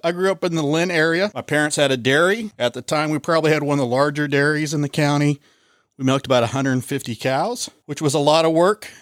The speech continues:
something I really did not enjoy doing. Being in the dairy barn, or the dairy parlor as we would call it, was the least favorite thing that, uh, I wanted to do. There's a lot of other things I would do, whether it was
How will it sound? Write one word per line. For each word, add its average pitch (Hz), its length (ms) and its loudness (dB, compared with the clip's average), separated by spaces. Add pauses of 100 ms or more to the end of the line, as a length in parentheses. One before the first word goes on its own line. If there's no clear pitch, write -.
(200)
something 151 400 -4
I 139 60 4
really 156 380 4
did 151 200 2
not 156 220 2
enjoy 151 400 -2
doing. 165 540 -2
Being 156 160 0
in 156 100 0
the 147 80 0
dairy 139 380 0
barn, 156 500 0
or 117 160 -2
the 117 140 -4
dairy 135 260 0
parlor 147 460 0
as 135 100 -2
we 135 100 -4
would 135 140 -4
call 139 300 -2
it, 131 60 -6
was 127 180 -6
the 110 60 -4
least 135 420 -6 (440)
favorite 135 340 0
thing 139 300 0
that, 117 300 -2
uh, 110 280 -2 (160)
I 139 100 2
wanted 135 300 4
to 123 80 -8
do. 131 180 4
There's 139 220 4
a 131 40 -2
lot 131 320 2
of 139 60 4
other 139 140 0
things 139 360 0
I 131 140 2
would 120 540 -2 (100)
do, 127 200 0
whether 131 200 0
it 123 100 -2
was - 300 -4